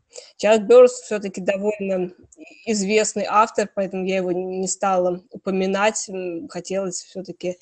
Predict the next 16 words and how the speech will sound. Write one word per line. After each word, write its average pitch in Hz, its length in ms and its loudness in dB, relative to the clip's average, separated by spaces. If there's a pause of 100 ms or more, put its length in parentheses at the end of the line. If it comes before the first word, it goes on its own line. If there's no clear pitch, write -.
(240)
упомянуть 190 460 -6
в 202 40 -8
разговоре, 190 680 -2 (140)
м, 175 400 -6
какие-то 185 360 -12
менее 185 340 2
известные 185 600 -6
имена, 185 480 -4 (1800)
особенно 190 600 -4
те, 190 220 -6
кто 180 480 -4 (680)
не 196 220 -4
были 185 280 -4
изданы 180 320 -4
на 180 160 -2
русском. 175 480 -4